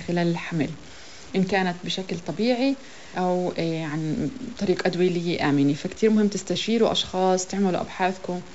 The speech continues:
وتلاقوا الطريقة الملائمة لإلكم. فالأوستيوباثي هي واحدة من الطرق اللي ساعدتني أخفف ألم، وبنفس الوقت، إيه، أولد بشكل أسهل،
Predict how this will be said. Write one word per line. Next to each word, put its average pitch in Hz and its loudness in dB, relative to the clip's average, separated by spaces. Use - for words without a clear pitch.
وتلاقوا 185 4
الطريقة 190 2
الملائمة 170 0
لإلكم. 156 -4
فالأوستيوباثي 196 4
هي 185 4
واحدة 190 0
من 185 2
الطرق 190 0
اللي 170 2
ساعدتني 175 0
أخفف - -6
ألم، 208 2
وبنفس 208 4
الوقت، 320 6
إيه، 190 6
أولد 220 8
بشكل 208 2
أسهل، 165 -2